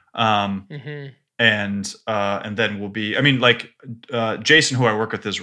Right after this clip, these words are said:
Speaker 1: is writing more, but it's like, obviously you're not gonna have a brand new one every day, et cetera. So,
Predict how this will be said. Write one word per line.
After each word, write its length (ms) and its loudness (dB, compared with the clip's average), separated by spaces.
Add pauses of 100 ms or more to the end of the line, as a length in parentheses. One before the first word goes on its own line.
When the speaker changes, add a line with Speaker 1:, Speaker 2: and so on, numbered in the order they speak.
(160)
Speaker 1:
is 140 -4
writing 520 2
more, 600 -2 (240)
but 120 2
it's 160 -2
like, 200 -4
obviously 360 2
you're 100 -2
not 160 -2
gonna 120 -6
have 220 0
a 60 -6
brand 300 0
new 140 -6
one 300 -6
every 240 -4
day, 460 0 (720)
et 120 -10
cetera. 340 -2
So, 400 -4